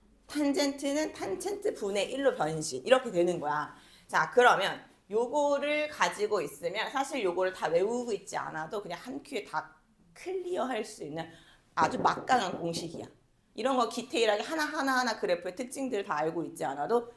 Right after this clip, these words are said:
그래프의 값을 확실하게 바로 구할 수도 있어. 알겠지?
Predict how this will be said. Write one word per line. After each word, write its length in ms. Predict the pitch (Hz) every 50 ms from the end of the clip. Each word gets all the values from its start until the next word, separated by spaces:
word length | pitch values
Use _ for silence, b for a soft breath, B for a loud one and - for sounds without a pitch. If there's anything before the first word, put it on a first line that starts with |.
| B B
그래프의 420 | - 160 156 160 - 165 165 170 170
값을 380 | 165 156 - - - 220 254
확실하게 380 | 302 - - 349 294 220 208 202
바로 220 | - 170 151 151 -
구할 200 | - 170 165 165
수도 260 | 165 151 - 190 208
있어. 380 | 156 - - - - 147 - - - _ -
알겠지? 720 | 151 156 143 151 147 - - 147 160 170 170 147 - B